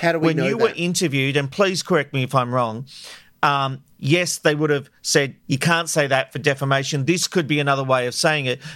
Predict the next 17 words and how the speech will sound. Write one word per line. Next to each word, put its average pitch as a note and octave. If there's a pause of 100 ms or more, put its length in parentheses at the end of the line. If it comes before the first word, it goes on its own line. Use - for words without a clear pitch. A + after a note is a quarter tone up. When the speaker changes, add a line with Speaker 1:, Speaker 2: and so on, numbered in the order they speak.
Speaker 2:
But E3
they F3
weren't B3
specifically E3+
saying, C#3+ (140)
"Say D#3
a E3
da D#3+
da D3+
da C#3+
da C#3+
da D#3
da." D3+ (380)
And E3+
what F#3
I F3
saw D#3